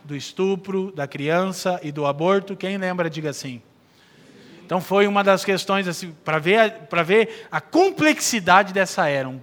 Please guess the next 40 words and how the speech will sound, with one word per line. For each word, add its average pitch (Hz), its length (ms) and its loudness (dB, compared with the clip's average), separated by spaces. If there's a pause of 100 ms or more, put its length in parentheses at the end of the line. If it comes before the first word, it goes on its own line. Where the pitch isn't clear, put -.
(100)
um 151 140 -12
negócio 208 440 2
que, 262 220 -4 (320)
então 269 140 6
muitas 349 300 2
pessoas 294 320 2
se 277 100 -4
posicionaram, 220 840 6
muitos 214 220 -2
pastores, 233 580 4
muitos 214 260 -8
irmãos, 226 520 2
enfim. 226 520 -2 (440)
É... 185 520 4 (220)
eu 247 140 8
não 320 160 6
me 311 100 2
posicionei, 233 720 4
eu 160 40 -2
não 233 120 0
me 269 60 -4
posi-, 269 360 2
não, 208 280 -2
não 226 220 -2
julgo 240 220 -2
quem 262 140 -2
se 247 80 -10
posicionou, 233 500 0
mas 160 160 -2
eu 226 60 2
não 320 120 0
me 302 60 -2
posicionei 262 500 0
por 269 160 -4
uma 285 160 2
razão, 247 380 2
eu 247 40 -6
quero 240 140 -2
explicar 233 380 -2
qual. 156 460 4